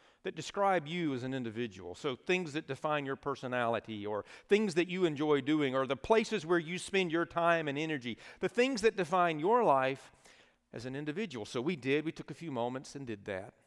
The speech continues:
And then he took out another piece of paper and he redrew those two circles, only this time he drew them so that they overlapped.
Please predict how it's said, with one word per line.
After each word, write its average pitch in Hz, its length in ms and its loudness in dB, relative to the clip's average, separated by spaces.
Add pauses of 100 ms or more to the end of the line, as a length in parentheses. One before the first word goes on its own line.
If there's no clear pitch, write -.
(1120)
And 214 120 2
then 320 80 2
he 311 60 2
took 233 180 6
out 226 100 12
another 202 240 8
piece 202 220 -2
of 151 80 -8
paper 185 320 4
and 175 180 2
he 180 140 -2
redrew 269 580 2
those 190 220 6
two 185 160 -4
circles, 165 360 2
only 226 420 2
this 262 260 0
time 233 260 4
he 214 100 0
drew 196 300 -2
them 190 240 -2
so 185 300 -2
that 165 240 -2
they 147 260 2
overlapped. 135 920 -2